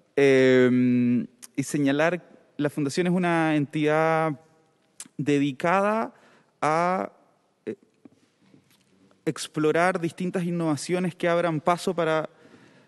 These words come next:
mejorar el fut-, contribuir a nuevos modelos de la democracia, ¿no?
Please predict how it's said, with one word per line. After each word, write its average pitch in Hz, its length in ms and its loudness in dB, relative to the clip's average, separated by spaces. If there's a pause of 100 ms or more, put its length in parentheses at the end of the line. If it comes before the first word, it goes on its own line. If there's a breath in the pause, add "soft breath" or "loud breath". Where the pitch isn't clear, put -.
(880 loud breath)
mejorar 151 480 0
el 170 120 -2
fut-, - 280 -12
contribuir 151 480 -2
a 170 40 0
nuevos 180 340 -2
modelos 165 320 0
de 156 60 -2
la 143 80 -2
democracia, - 400 -8
¿no? 175 200 -6